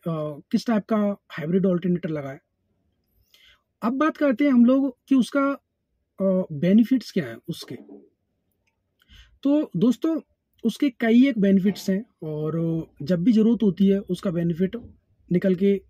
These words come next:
सामने आता है हमारे। For example, जैसे आप उस गाड़ी को start करते हैं, बात करते हैं सबसे पहले जो ordinary गाड़ियाँ हैं जिनके अंदर hybrid अल्टरनेटर नहीं है,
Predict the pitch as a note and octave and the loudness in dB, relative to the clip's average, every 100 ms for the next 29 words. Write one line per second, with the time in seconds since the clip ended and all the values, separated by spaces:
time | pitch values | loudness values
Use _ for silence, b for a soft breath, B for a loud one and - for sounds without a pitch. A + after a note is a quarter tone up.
0 | - E3 D#3+ D3+ B2+ C#3 C3+ B2 C3 _ | -14 -8 -6 -6 -8 -12 -12 -12 -16 _
1 | b b b b - A#3 C#4+ A#3+ C#4 G3 | b b b b -4 0 2 4 2 2
2 | F#3 A3 - D#3 G3+ - C#4 F3+ G#3 A3+ | 0 -2 -8 0 0 2 -2 0 -2 -2
3 | - _ - G#3+ F#3+ F#3+ G#3+ A3+ - F3 | -6 _ -4 0 2 0 0 -2 -2 -6
4 | - - - - _ _ _ _ _ _ | -6 -12 -14 -20 _ _ _ _ _ _
5 | _ _ _ _ _ _ _ _ _ _ | _ _ _ _ _ _ _ _ _ _
6 | _ - E3+ F#3+ A3 C4+ C4 C4 B3+ B3+ | _ -12 -4 -4 0 0 0 0 -2 0
7 | A#3 A3+ A#3 F3 G#3 F3+ F#3+ G3 F#3+ E3+ | 2 2 0 0 2 4 4 4 2 0
8 | F3 F3+ F#3 F#3 F#3+ E3+ D#3 D#3 F#3 D#3+ | -2 0 0 0 -2 -2 -6 -4 -2 -2
9 | D3 D#3 D#3+ A3+ F#3 C#3 C3 | -6 -8 -8 -6 -6 -6 -12